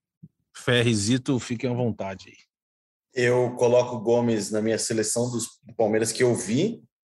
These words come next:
Speaker 2: é, e acho que é ao lado de Antônio Carlos. Eles são os dois zagueiros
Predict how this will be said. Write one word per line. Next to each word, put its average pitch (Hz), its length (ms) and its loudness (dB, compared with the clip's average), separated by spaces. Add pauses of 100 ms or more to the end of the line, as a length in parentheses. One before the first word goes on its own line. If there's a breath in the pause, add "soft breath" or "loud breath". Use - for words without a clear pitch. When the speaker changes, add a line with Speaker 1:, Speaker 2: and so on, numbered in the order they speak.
(200)
Speaker 2:
é, 104 260 6
e 107 60 6
acho 104 220 2
que - 60 -4
é 110 40 2
ao 107 80 4
lado 104 260 2
de 107 80 -4
Antônio 104 400 0
Carlos. 139 840 -2
Eles 101 220 -8
são 107 240 -2
os 95 100 -8
dois 101 180 2
zagueiros 95 600 -2